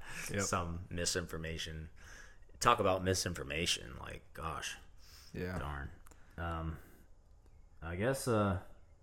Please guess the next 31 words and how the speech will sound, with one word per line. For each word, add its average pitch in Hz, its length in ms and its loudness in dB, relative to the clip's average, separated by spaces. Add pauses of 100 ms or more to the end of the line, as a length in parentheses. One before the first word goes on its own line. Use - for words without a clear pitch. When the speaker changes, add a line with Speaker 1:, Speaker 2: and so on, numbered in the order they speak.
(120)
Speaker 2:
I 76 120 -2
guess 95 260 2
I'll 120 80 4
go 95 200 4
into 85 120 2
my 82 220 2
what 85 200 0
the - 60 -8
craps. - 420 -8
Speaker 1:
Yeah. 143 200 8 (840)
Speaker 2:
I 113 80 2
have 131 160 2
two. 92 240 4 (720)
Speaker 1:
All 110 80 -8
right. 113 180 -4 (200)
Speaker 2:
One 98 240 6
is, 95 220 2 (120)
one 101 460 4
really 92 240 4
just 87 240 -2
applies 85 480 0
to 87 80 -6
me. 78 260 -4 (600)
<laughs> - 520 8 (1120)
I, 127 300 8
uh, 90 220 4 (840)
so 107 220 6
me 117 240 4
and 104 120 0
Clayton 110 380 6
were, 82 320 0